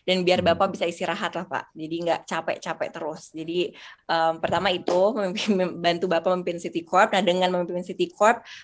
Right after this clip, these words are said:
Speaker 1: pastinya kalau bisa, semoga bisa berdampak lebih untuk banyak orang. Em, yang kedua, pasti akan terus ada di industri kreatif, Pak. Karena I love that industry so much. Jadi aku akan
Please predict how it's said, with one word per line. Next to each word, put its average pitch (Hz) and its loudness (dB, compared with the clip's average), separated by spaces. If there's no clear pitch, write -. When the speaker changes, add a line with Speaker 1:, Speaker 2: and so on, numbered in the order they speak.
Speaker 1:
pastinya 202 0
kalau 202 6
bisa, 180 0
semoga 196 4
bisa 196 -6
berdampak 175 -2
lebih 175 -6
untuk 185 -2
banyak 170 2
orang. 170 0
Em, 190 4
yang 202 2
kedua, 208 4
pasti 247 0
akan 240 0
terus 208 -2
ada 196 4
di 196 -2
industri 196 -2
kreatif, 208 -2
Pak. 208 0
Karena 196 0
I 190 4
love 185 6
that 190 4
industry 190 0
so 208 -2
much. 196 0
Jadi 196 6
aku 208 0
akan 196 0